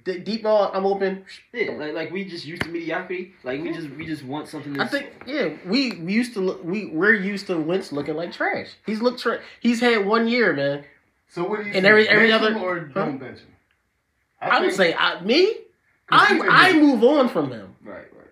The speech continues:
Speaker 1: I'm, I'm done.
Speaker 3: Done.
Speaker 1: I'm done with
Speaker 2: I think,
Speaker 1: him.
Speaker 2: I think
Speaker 3: You
Speaker 2: I'm
Speaker 3: done,
Speaker 2: ready. I
Speaker 3: done?
Speaker 2: think, well, I'm not done, done, but
Speaker 1: I'm done,
Speaker 2: more
Speaker 1: done.
Speaker 2: games, yeah.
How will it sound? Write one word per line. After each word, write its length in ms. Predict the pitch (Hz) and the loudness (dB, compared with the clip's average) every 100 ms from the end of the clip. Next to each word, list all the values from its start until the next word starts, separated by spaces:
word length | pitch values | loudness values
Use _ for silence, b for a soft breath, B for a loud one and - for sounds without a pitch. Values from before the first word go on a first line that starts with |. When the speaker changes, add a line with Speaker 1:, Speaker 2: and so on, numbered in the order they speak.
| _ _ _ | _ _ _
Speaker 1:
I'm, 260 | 233 320 311 | 2 2 4
I'm 240 | 262 277 | 4 4
done. 360 | 190 262 160 - - _ 117 | 6 6 4 0 -14 _ -2
Speaker 3:
Done. 360 | 226 269 175 - _ _ _ - | 2 2 0 -6 _ _ _ 2
Speaker 1:
I'm 220 | 294 202 | 4 6
done 260 | 240 330 | 6 6
with 140 | 277 - | 4 0
Speaker 2:
I 20 | |
think, 140 | 262 | -6
Speaker 1:
him. 60 | 214 | -8
Speaker 2:
I 80 | 151 | -6
think 120 | 170 | -4
Speaker 3:
You 60 | 185 | -2
Speaker 2:
I'm 80 | 185 | 0
Speaker 3:
done, 20 | |
Speaker 2:
ready. 120 | 190 | -2
I 40 | |
Speaker 3:
done? 80 | 202 | -2
Speaker 2:
think, 220 | 214 185 | -4 -6
well, 280 | 196 208 196 - | -4 -4 -6 -12
I'm 80 | 185 | -6
not 200 | 220 156 | -6 -6
done, 200 | 143 131 | -8 -10
done, 240 | 113 110 143 123 | -12 -14 -14 -10
but 280 | 120 117 - | -10 -10 -2
Speaker 1:
I'm 280 | 156 240 160 | 2 4 4
done, 300 | 180 190 139 | 2 2 0
Speaker 2:
more 100 | 165 | -2
Speaker 1:
done. 80 | 156 | -4
Speaker 2:
games, 380 | 165 160 156 - _ _ - | -6 -6 -8 -10 _ _ -16
yeah. 200 | 107 | -14